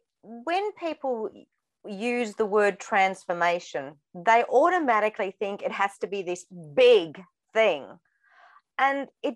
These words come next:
doesn't actually. Transformation can come in many forms. And often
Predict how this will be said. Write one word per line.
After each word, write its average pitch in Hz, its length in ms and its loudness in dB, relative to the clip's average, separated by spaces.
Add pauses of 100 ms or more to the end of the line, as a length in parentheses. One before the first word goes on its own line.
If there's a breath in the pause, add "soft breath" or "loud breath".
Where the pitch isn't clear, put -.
doesn't 320 400 -2 (140)
actually. 220 800 -4
Transformation 247 1200 -4 (100)
can 220 180 -10
come 214 540 -2
in 190 220 -8
many 180 300 -2
forms. 175 720 0 (640 soft breath)
And 226 180 0 (160)
often 196 640 0